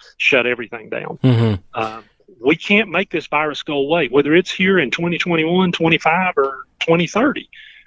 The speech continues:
Speaker 1: We can't make it go away. There's not a magic spray that's gonna make it disappear. We've gotta learn how to exist through it, and I don't think we've done that for the last six months. We've been scared sitting in our houses.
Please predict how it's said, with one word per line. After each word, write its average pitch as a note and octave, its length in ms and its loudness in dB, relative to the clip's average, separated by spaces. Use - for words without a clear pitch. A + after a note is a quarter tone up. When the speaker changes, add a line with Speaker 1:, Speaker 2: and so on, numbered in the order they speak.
Speaker 1:
We B2+ 240 2
can't C4 340 -2
make G3+ 280 -4
it - 160 -6
go E3 180 4
away. D3+ 320 2
There's B2+ 180 0
not F3 200 0
a - 20 -4
magic D#3 440 0
spray D#3+ 500 0
that's A#2 220 -8
gonna B2+ 160 -4
make B2+ 220 0
it F#2 120 -14
disappear. C#3 440 0
We've C#3 260 -2
gotta F3 200 2
learn E3 340 2
how C#3 140 2
to C#3 80 0
exist C3+ 600 -2
through F3 200 2
it, - 100 -4
and - 100 4
I D#3 60 2
don't A#3 120 -4
think F#3+ 180 -4
we've G3+ 160 -8
done A#3+ 200 0
that G3+ 160 -8
for C#3+ 100 4
the A#2 80 4
last A2+ 240 -2
six - 220 -8
months. A2 420 -12
We've C#3+ 140 4
been D#3 120 2
scared G#3 420 0
sitting - 220 -2
in C3 80 -4
our D#3 100 -2
houses. F3+ 480 -6